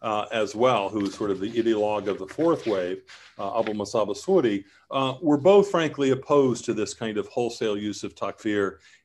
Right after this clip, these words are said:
and, um, were arguing against its, uh, its use the way a lot of jihadis wanted to use it.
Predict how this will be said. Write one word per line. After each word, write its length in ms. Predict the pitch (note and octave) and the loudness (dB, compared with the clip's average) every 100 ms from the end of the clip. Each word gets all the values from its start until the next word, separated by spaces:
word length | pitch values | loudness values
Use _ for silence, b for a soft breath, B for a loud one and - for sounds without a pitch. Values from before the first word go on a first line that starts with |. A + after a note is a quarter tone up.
| - | -8
and, 520 | A2 G#2 G#2 G#2 - | -4 -2 -2 -6 -6
um, 400 | G#2+ G2+ G2 G#2 - | -4 -2 -4 -8 -10
were 360 | A#2 G#2+ G#2 - C#3+ | -4 -2 -4 -4 2
arguing 460 | C#3+ C3+ B2+ G#2+ | 4 4 0 0
against 480 | G2 F#2+ C3 C3 - | -4 0 0 0 -2
its, 300 | G2 - - | -2 -2 -12
uh, 340 | A2 G2 F#2+ F#2+ | -8 -6 -6 -6
its 300 | A2+ G2 - | -6 -6 -6
use 260 | A2+ G#2 - | -6 -6 -6
the 120 | G2+ | -4
way 320 | G2 G2 F#2+ | 0 0 0
a 60 | G#2 | -4
lot 220 | G2 G2 | -4 -4
of 60 | E2+ | -6
jihadis 500 | G2+ G2 G2+ F#2 G2 | -8 -6 -6 -6 -6
wanted 300 | G#2 G2+ F2+ | -6 -6 -8
to 80 | |
use 240 | F#2 F2 | -10 -10
it. 120 | E2+ | -12